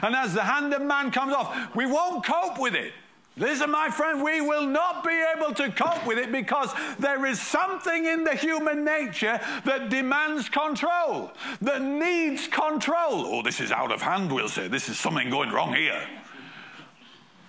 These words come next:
We need somebody in charge." Who do we need in charge?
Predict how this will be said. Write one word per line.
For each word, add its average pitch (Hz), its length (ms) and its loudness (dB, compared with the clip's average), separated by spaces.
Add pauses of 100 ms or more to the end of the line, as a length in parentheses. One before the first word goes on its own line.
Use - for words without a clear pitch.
(280)
We - 100 -2
need 190 240 0
somebody 190 480 2
in 107 100 -2
charge." - 720 -2 (1040)
Who 359 160 2
do 427 120 0
we 440 80 2
need 415 380 2
in 370 60 -4
charge? 415 880 0